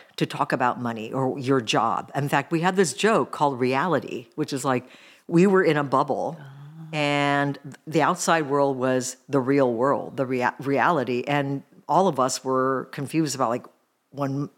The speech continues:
Speaker 1: I have to step out into that real world, what am I going to do? Because it was just not a practical education. It was really about internally thinking about all these things.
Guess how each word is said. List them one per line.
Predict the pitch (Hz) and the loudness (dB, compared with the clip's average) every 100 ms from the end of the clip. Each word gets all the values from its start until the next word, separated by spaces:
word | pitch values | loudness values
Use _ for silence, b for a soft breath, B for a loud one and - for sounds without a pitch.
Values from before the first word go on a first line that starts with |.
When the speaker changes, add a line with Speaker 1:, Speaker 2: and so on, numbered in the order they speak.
| _ _ | _ _
Speaker 1:
I | 135 147 | -2 0
have | 165 | 0
to | - | -2
step | 139 - 139 151 | -4 -2 0 2
out | 151 131 - - | 2 0 -6 -2
into | 170 175 156 | -2 -2 0
that | 143 - | 0 0
real | 139 151 135 | 0 2 4
world, | 185 143 143 123 | 4 4 2 0
what | 147 | 0
am | 143 | 0
I | 147 127 | -2 -2
going | 131 131 | -4 -4
to | 131 | -4
do? | 120 180 113 - B B B B - | 0 0 0 -4 B B B B 0
Because | 170 165 170 | 2 2 2
it | 160 | 0
was | 147 | 0
just | 180 - | 0 2
not | 143 160 | 2 2
a | |
practical | 131 139 135 - 139 127 123 - - - | 0 -2 -2 -4 -2 0 0 -2 -10 -6
education. | 139 131 - 147 160 - - b b b - | -4 -4 -2 0 0 -4 -8 b b b -2
It | 147 | 0
was | 135 | 0
really | 131 151 156 | 2 4 4
about | 143 139 135 - | 2 2 0 -2
internally | 151 143 160 147 143 139 | -4 -2 -2 0 0 -2
thinking | - 143 160 135 | -4 -6 -6 -6
about | 120 120 147 | -2 -2 -2
all | 113 104 | -4 -4
these | 131 143 - | -4 -6 -4
things. | 269 151 113 - | -2 -4 -6 -12